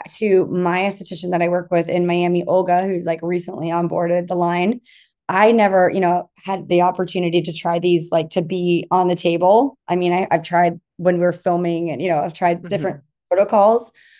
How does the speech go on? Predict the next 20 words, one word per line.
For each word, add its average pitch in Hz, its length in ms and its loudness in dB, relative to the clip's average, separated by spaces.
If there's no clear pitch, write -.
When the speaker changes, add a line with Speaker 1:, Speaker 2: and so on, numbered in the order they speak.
Speaker 1:
um, 185 260 -2
for 185 120 0
educational 208 640 -2
purposes, 185 500 -4
to, 185 100 -6
to - 160 -8
actually, 185 380 -2
like, 170 200 -4
be 190 220 -2
immersed 175 580 -2
in 180 120 0
that 160 240 0
beauty 190 240 -2
sphere 196 320 0
when 180 120 0
you're 170 180 0
on 165 460 -4
the, 170 380 2
the 180 80 -2
table. 180 580 4